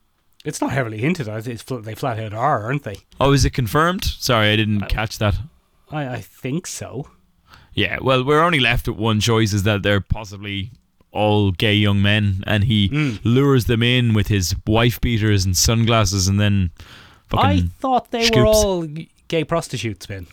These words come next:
Speaker 1: That's, that's what I thought was going on.
Speaker 2: Oh, it's entirely possible, Michael. I'm not a hundred percent sure, to be honest.
Speaker 1: Yeah, and he's just nomming down on their eyeballs.
Speaker 2: That's no good.
Speaker 1: And tying them up in gre-, gross positions. Yeah, I don't like
Speaker 2: The
Speaker 1: them.
Speaker 2: Corinthian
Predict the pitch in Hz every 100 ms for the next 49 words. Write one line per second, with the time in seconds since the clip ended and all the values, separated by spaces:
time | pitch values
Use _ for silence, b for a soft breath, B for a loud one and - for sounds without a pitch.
0 | - 135 - - - 135 - 135 120 143
1 | - 107 101 101 - 95 95 95 110 107
2 | 90 113 110 120 101 - 95 95 98 98
3 | 101 98 101 101 101 98 95 98 - 107
4 | - 95 95 95 - _ - 196 226 175
5 | 190 247 214 190 196 196 175 180 175 156
6 | 151 185 185 139 107 - - _ _ _
7 | _ _ - 98 113 107 - 110 98 -
8 | - - _ _ _ _ _ _ - 120
9 | - 151 143 135 143 139 117 135 131 -
10 | 131 131 - - - - - 110 143 -
11 | 101 - 139 165 262 180 233 - 156 180
12 | 175 127 107 98